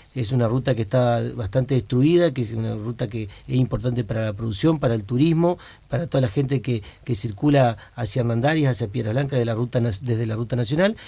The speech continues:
El gobernador se comprometió en esto y rápidamente se armó el proyecto y ayer hemos firmado el convenio porque parte de esa ruta corresponde al ejido de Piedras Blancas y faltaba esto para poder, eh, llamar a licitación, así que en lo, en breve se está llamando. También en el día de ayer, eh,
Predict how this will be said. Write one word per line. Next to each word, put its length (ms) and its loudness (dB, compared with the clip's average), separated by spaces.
El 120 -2
gobernador 300 4
se 100 -2
comprometió 380 -2
en 60 0
esto 160 -2
y 60 0
rápidamente 640 2
se 120 -2
armó 160 0
el 60 0
proyecto 500 -2
y 100 2
ayer 240 4
hemos 180 2
firmado 280 2
el 60 0
convenio 520 4
porque 380 -4
parte 420 0
de 80 2
esa 180 0
ruta 280 -2
corresponde 460 -2
al 60 2
ejido 220 -2
de 80 0
Piedras 280 -4
Blancas 360 -4
y 100 2
faltaba 400 4
esto 220 0
para 180 4
poder, 400 0
eh, 440 -2
llamar 360 6
a 20 4
licitación, 480 0
así 220 -2
que 120 -2
en 200 0
lo, 180 -2
en 160 -2
breve 280 4
se 140 -2
está 180 -2
llamando. 500 0
También 400 4
en 160 0
el 100 0
día 180 2
de 60 4
ayer, 340 2
eh, 180 -6